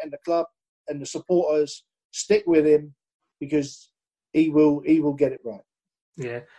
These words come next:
Speaker 2: I think you can see the Rangers start to look a wee bit more like a football club that we recognise it
Speaker 1: Yeah.
Speaker 2: when Steven
Speaker 1: Yeah.
Speaker 2: Gerrard came in the door.
Speaker 1: Well, you got, now you've got your shirt sponsorship back. You can
Speaker 2: Yeah.
Speaker 1: sell your own shirts.
Speaker 2: Yep.
Speaker 1: You haven't got Mike Ashley there, so yeah, it's back now. So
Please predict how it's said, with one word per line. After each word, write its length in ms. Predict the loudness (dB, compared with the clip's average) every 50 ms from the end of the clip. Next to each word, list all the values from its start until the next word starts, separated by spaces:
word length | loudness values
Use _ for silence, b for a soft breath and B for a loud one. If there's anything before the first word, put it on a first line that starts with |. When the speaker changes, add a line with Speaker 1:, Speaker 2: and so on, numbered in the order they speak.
| b b -8
Speaker 2:
I 60 | -6
think 220 | -2 -2 -2 -2
you 80 | -4 -6
can 160 | -6 -6 -6
see 280 | -6 -6 -6 -4 -4 -2
the 240 | 0 0 0 -2 B B B B B B B _
Rangers 340 | 0 2 2 2 0 -2 -4
start 220 | -4 -4 -4 -4 -4
to 60 | -4
look 180 | -4 -2 -2 0
a 60 | 0
wee 100 | 0 0
bit 180 | 0 -2 -2 2
more 180 | 2 4 4
like 220 | 4 2 0 -2 -6
a 40 | -8
football 360 | -6 -6 -4 -2 -2 -4 -4
club 220 | -4 -4 -4 -4 -4
that 120 | -6 -4
we 80 | -2 -2
recognise 520 | -2 -2 -2 -2 -4 -4 -4 -4 -4 -6
it 160 | -8 -8 -4 -2
Speaker 1:
Yeah. 140 | 0 0
Speaker 2:
when 100 | 0 -2
Steven 320 | -6 -4 -2 0 0 2 2
Speaker 1:
Yeah. 60 | 0
Speaker 2:
Gerrard 180 | 0 0 -2 -4
came 140 | -2 -2 -2
in 100 | 0 0
the 60 | 0
door. 120 | 2 4 6 8
Speaker 1:
Well, 60 | 8 6
you 80 | 6 6
got, 320 | 4 4 4 4 2 0
now 180 | -2 0 0 -2
you've 240 | -4 -6 -6 -6 -4
got 220 | -4 -4 -4 -6
your 100 | -10 -14
shirt 400 | -14 -10 -6 -4 -4 -4 -4 -8
sponsorship 720 | -12 -12 -12 -10 -10 -12 -14 -18 -14 -10 -10 -10 -10 _ -10
back. 300 | -10 -8 -8 -10 -14 -18 _ _ _ _ _ _ _ _ _
You 100 | -14 -12
can 120 | -10 -8 -4
Speaker 2:
Yeah. 60 | -2
Speaker 1:
sell 160 | 0 2 4
your 180 | 4 4 4 4
own 180 | 2 0 -4 -8
shirts. 680 | -10 -6 -2 0 0 0 0 -4 -8 -18 -20 -20 _ _ _ _ _ _
Speaker 2:
Yep. 120 | -6 -2 0
Speaker 1:
You 40 | 0
haven't 180 | 0 0 -2 -4
got 180 | -8 -6 -4
Mike 240 | -4 -4 -4 -4 -4
Ashley 480 | -6 -6 -6 -8 -8 -6 -4 -4 -2 -2
there, 340 | -2 0 -2 -2 -4 -6 _ _ _ _
so 280 | -16 -12 -10 -10 -8 -10 -10 -8
yeah, 300 | -6 -6 -4 -6 -6 -8 -10 -10
it's 220 | -12 -12 -12 _
back 220 | -10 -8 -8 -8 -12
now. 160 | -16 -20 -20 _ _ _ _
So 240 | -14 -12 -10 -10